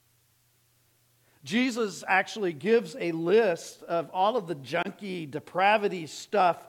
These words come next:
of man, and he mentions it like this, "From within, out of the heart of man, comes evil thoughts, sexual immorality, theft, murder,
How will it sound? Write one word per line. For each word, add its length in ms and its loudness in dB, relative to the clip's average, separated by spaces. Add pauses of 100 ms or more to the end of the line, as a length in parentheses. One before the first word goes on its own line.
(240)
of 200 2
man, 520 0 (220)
and 200 -2
he 120 -2
mentions 640 -4
it 200 -2
like 320 0
this, 260 0
"From 380 -4 (800)
within, 800 0
out 220 4
of 100 0
the 100 2
heart 220 2
of 100 -6
man, 420 -2
comes 360 -4
evil 300 0
thoughts, 520 2
sexual 640 -2
immorality, 800 0
theft, 600 0
murder, 580 -2